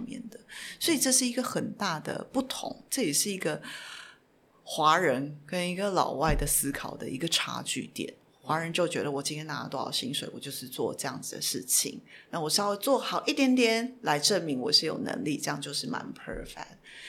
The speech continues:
可是在international company其实是比较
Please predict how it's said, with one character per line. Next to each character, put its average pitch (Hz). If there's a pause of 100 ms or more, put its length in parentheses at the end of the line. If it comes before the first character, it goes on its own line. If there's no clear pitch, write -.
(140)
可 -
是 285
在 220
international 170
company 160
其 -
实 139
是 -
比 -
较 147